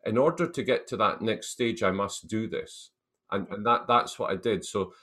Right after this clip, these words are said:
the trigger point was more a drive of what I didn't want to do. So I, I wanted to leave and do something else. And that's been a, a, a recurring theme, I think, through a lot of my career, is that it's almost not so much going after what I,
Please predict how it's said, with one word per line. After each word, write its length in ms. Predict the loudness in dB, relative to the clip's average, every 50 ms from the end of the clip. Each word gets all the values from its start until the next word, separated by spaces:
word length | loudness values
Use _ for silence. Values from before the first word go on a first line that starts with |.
| _ _ _
the 80 | -6 -6
trigger 360 | -2 0 0 2 2 2 0
point 360 | 0 2 2 2 2 2 2
was 160 | -2 -4 -2 0
more 180 | 0 2 2
a 80 | 0 0
drive 320 | 2 2 4 4 2 2
of 120 | -2 -8 -8
what 120 | -8 -8
I 40 | -4
didn't 360 | -2 0 0 0 0 -2 -2
want 240 | 0 -2 -2 -2 -4
to 80 | -8 -8
do. 220 | -6 -6 -6 -6
So 340 | -6 -2 0 0 0 0 0 -2
I, 40 | 0
I 40 |
wanted 480 | 2 2 2 0 0 -4 -6 -8 -8 -8
to 140 | -6 -6 -4
leave 340 | -2 0 0 2 2 0 0
and 120 | -2 -2
do 120 | -2 -4 -4
something 440 | -2 -2 -4 -4 -2 -4 -2 0 0
else. 400 | 0 0 -2 -6 -12 -18 -20 _ _ _ _ _ _ _ _ _ _
And 120 | -2 2 4
that's 220 | 4 4 2 0
been 180 | 0 2 4 4
a, 160 | 4 4 2 -2 -12 _ _ _ _ -4
a, 100 | -2 -2 -2 0
a 80 | -2 0
recurring 560 | 0 0 -2 -2 0 2 4 4 4 4 0
theme, 420 | -2 -4 -6 -4 -2 0 0 0 0
I 80 | 0
think, 300 | 0 -2 -2 -2 -2 -6
through 280 | -6 -4 -2 -2 -2 -2 0
a 60 | 0
lot 160 | 0 0 -2
of 140 | -2 -4 -2
my 180 | 0 0 0
career, 600 | -2 -4 -4 -4 -2 -2 0 0 2 2 0 0 -4 _ _ _ _ _ _ -4
is 260 | -4 -4 -4 -2 0
that 180 | 0 0 2 0
it's 220 | -2 -4 -2 0
almost 520 | 2 2 2 4 2 0 0 -2 -6 -18 _ _ _ _ _ _ _ _ _ _ _ _ _ _ _ _ _ _ 0
not 220 | 0 0 0 0
so 100 | -2 0
much 300 | 2 2 2 0 -2 -2
going 200 | 0 0 2 2
after 320 | 2 2 0 0 -2 -4 -2
what 280 | 2 2 0 0 -2 -6 _ _ _ _ -4
I, 120 | -4 -4